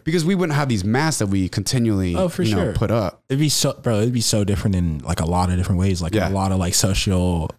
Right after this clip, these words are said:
Speaker 1: Oh,
Speaker 2: so-,
Speaker 1: man.
Speaker 2: sociological ways and a
Speaker 1: Yeah.
Speaker 2: lot of, <laughs> like, economic, it'd be very different if
Speaker 1: It, it would
Speaker 2: everyone was
Speaker 1: actually
Speaker 2: just
Speaker 1: bring forth a
Speaker 2: authentic.
Speaker 1: lo-, a lot of freedom.
Speaker 2: Yeah,
Speaker 1: You know? 'Cause,
Speaker 2: seriously.
Speaker 1: 'cause if you can actually be who God created you to be, you can be
Speaker 2: Exactly.
Speaker 1: free.
Speaker 2: Yeah.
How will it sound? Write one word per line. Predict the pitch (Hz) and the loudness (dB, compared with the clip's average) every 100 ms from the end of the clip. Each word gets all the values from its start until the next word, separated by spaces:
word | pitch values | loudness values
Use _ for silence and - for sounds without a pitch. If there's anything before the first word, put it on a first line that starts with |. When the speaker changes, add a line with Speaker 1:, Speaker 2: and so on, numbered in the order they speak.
| - | -4
Speaker 1:
Oh, | 123 | 0
Speaker 2:
so-, | |
Speaker 1:
man. | 104 92 | 0 0
Speaker 2:
sociological | 78 123 - 107 104 110 110 110 | 0 -2 -2 -2 -2 -2 0 2
ways | 110 107 | 2 0
and | 104 | 0
a | |
Speaker 1:
Yeah. | 107 95 | 0 0
Speaker 2:
lot | |
of, | 120 120 - | -2 -6 -2
<laughs> | |
like, | 175 - - 247 190 | -2 -2 -6 -4 -2
economic, | 131 131 120 135 - | -2 0 0 -2 -2
it'd | 127 | 0
be | 156 | 0
very | 131 107 101 113 110 | -2 -4 -2 0 2
different | 104 98 98 | 0 0 -2
if | 87 95 | -2 -4
Speaker 1:
It, | |
it | |
would | 107 | -4
Speaker 2:
everyone | 107 120 | 0 0
was | 120 | 0
Speaker 1:
actually | 117 110 | 0 -2
Speaker 2:
just | 95 | 0
Speaker 1:
bring | 107 | -2
forth | 101 101 101 | 0 0 0
a | |
Speaker 2:
authentic. | 95 - | -2 -2
Speaker 1:
lo-, | 101 | -2
a | |
lot | 98 95 | 0 -2
of | |
freedom. | - 127 104 78 90 | -2 -2 -2 -4 -2
Speaker 2:
Yeah, | 196 | -2
Speaker 1:
You | 104 | 0
know? | 95 | 0
'Cause, | |
Speaker 2:
seriously. | - 151 120 113 | 0 -2 -2 -2
Speaker 1:
'cause | 139 | 0
if | 131 | 2
you | 147 | 0
can | 139 | 0
actually | 123 - 101 | 0 0 -2
be | 87 117 113 | 0 0 2
who | 107 110 | 0 0
God | 104 98 | 0 -2
created | - 104 123 | -2 -2 0
you | 87 | 0
to | 82 | 0
be, | 87 | 0
you | 82 92 | 0 0
can | 110 117 | 0 -2
be | 107 | 0
Speaker 2:
Exactly. | |
Speaker 1:
free. | 101 95 113 82 - - | -2 -2 -2 -2 -10 -4
Speaker 2:
Yeah. | 190 190 | 0 0